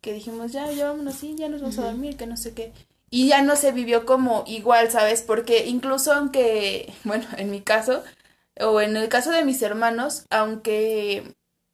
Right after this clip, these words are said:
Speaker 1: el Santa Claus ya no es como un tema de que, "Ay, no, sí,
Speaker 2: Ujú,
Speaker 1: viene el señor", que
Speaker 2: ujú.
Speaker 1: no sé qué, pero son regalos. Y
Speaker 2: Ujú.
Speaker 1: también hay que ser realistas, nos gustan los regalos, ¿no?
Speaker 2: Ujú.
Speaker 1: Entonces, en esta ocasión no hubo intercambio de regalos, no hubo regalos. Entonces
Speaker 2: Ujú.
Speaker 1: fue como el de,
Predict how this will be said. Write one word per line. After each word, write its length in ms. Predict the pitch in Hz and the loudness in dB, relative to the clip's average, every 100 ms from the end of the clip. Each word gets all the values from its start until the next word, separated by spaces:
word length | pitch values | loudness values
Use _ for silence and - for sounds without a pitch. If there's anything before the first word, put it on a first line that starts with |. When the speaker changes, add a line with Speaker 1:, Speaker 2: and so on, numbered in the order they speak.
| _ | _
Speaker 1:
el 180 | - 220 | -8 -6
Santa 320 | 220 226 220 226 | -4 -2 -2 0
Claus 180 | 240 233 | -2 0
ya 140 | 247 | 0
no 300 | 247 247 233 | 0 -2 0
es 300 | 220 226 - | 0 0 -2
como 540 | - 240 226 202 196 | -2 -2 0 0 2
un 340 | 196 202 214 214 | 0 -2 -6 -4
tema 400 | - 214 220 214 | 0 0 2 0
de 160 | 202 190 | 0 -2
que, 160 | 196 208 | -4 -4
"Ay, 320 | 254 311 294 | 0 2 2
no, 300 | 285 294 285 | 4 4 4
sí, 100 | 254 | 2
Speaker 2:
Ujú, 60 | 277 | 0
Speaker 1:
viene 200 | 277 285 | 2 2
el 60 | 285 | 0
señor", 220 | 233 233 | -2 -2
que 80 | 226 | -2
Speaker 2:
ujú. 20 | 240 | -4
Speaker 1:
no 40 | |
sé 80 | 240 | -6
qué, 100 | - | -4
pero 200 | 240 233 | 2 2
son 160 | 247 | 0
regalos. 520 | 233 214 220 - - - _ | -4 0 0 -2 -10 -20 _
Y 160 | 269 233 | -6 -2
Speaker 2:
Ujú. 80 | 233 | 4
Speaker 1:
también 420 | 294 294 320 339 381 | 4 4 4 4 2
hay 140 | 247 254 | -4 0
que 120 | 254 | 2
ser 180 | 269 254 | 2 2
realistas, 480 | 240 262 294 277 277 | 0 -2 -4 -4 -4
nos 160 | 233 208 | -4 -6
gustan 320 | 233 233 220 | -6 -4 -4
los 120 | 220 | -4
regalos, 460 | 240 311 381 - 240 | -4 2 2 2 -4
¿no? 100 | 240 | -2
Speaker 2:
Ujú. 280 | 208 208 262 - _ | -2 -2 -6 -14 _
Speaker 1:
Entonces, 440 | 240 240 254 254 | -4 0 0 2
en 60 | 277 | 2
esta 120 | 285 | 2
ocasión 440 | 269 247 247 247 233 | 2 0 -2 -2 -2
no 100 | 233 | -2
hubo 120 | 233 | -4
intercambio 480 | 233 220 214 214 202 | -4 -4 -4 -4 -2
de 80 | 196 | -2
regalos, 380 | 202 214 190 202 | 0 -2 -2 -6
no 100 | 208 | -4
hubo 120 | 208 | -4
regalos. 340 | 208 208 208 | -2 0 0
Entonces 240 | 226 226 214 | 2 2 2
Speaker 2:
Ujú. 60 | 233 | 2
Speaker 1:
fue 60 | |
como 240 | 247 247 220 | 2 4 4
el 80 | |
de, 140 | 214 | 2